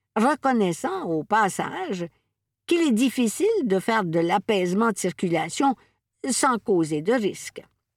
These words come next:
Dans un monde idéal, il faudrait créer des parcours sinueux permettant un ralentissement naturel des vélos, selon l'organisme. Or, les exigences réglementaires municipales actuelles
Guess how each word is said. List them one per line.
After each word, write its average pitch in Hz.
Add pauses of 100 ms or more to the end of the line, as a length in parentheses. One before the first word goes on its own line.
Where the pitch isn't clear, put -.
(500)
Dans 254
un 220
monde 220
idéal, 196 (340)
il 254
faudrait 190
créer 190
des 180
parcours 190
sinueux 220 (580)
permettant 233
un 160
ralentissement 214
naturel 190
des 156
vélos, 226 (600)
selon 175
l'organisme. 165 (880)
Or, 320 (120)
les 175
exigences 190
réglementaires 190
municipales 185
actuelles 262